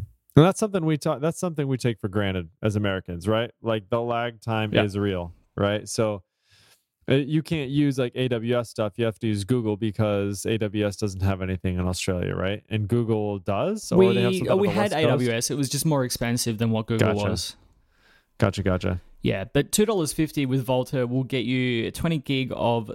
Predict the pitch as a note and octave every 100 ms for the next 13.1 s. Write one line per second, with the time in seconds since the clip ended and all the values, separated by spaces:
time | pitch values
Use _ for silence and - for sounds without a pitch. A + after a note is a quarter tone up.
0 | - C#3 C3+ A#2+ - G#2+ - - D3+ F3+
1 | E3+ E3+ - A2+ - A#2 - A#2 C#3+ C#3+
2 | - B2 A#2+ B2 A2+ A2 A2 A2+ A#2 A#2
3 | A2 F#2 A2 A2+ A2+ A2+ - A#2+ A#2+ A2+
4 | A2 A2 G#2 - G2+ F#2+ - - _ _
5 | - - - - - - B2 A#2 A2+ A2+
6 | A2+ G#2+ _ - - - E3+ D3 A2 B2
7 | B2 B2 A#2 G#2 - A#2+ A#2+ A2+ G#2+ B2
8 | A2+ A2 A2 - A2+ A2+ G#2+ G#2+ G#2+ G3+
9 | F#3+ E3 C#3+ B2 G#2 - D#3 F3+ C#3+ -
10 | F3+ - C#3 - G3+ F#3 _ _ - E3+
11 | E3+ D3+ C#3+ C3+ B2+ B2 A2+ G#2+ G2+ -
12 | - - - G#2+ G#2+ G#2+ A#2+ B2 C3 -